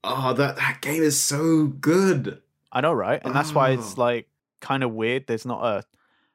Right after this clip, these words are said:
Speaker 2: a third one.
Speaker 1: Yeah.
Speaker 2: You know?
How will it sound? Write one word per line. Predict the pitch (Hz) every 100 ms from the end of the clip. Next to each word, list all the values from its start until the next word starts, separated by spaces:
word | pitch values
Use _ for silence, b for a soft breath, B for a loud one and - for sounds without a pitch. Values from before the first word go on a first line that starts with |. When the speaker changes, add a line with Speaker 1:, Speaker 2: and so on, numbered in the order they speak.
| _
Speaker 2:
a | -
third | - - 107 117
one. | 127 143 180 196 _ _ _ _ _
Speaker 1:
Yeah. | 98 107
Speaker 2:
You | 131
know? | 139 165 85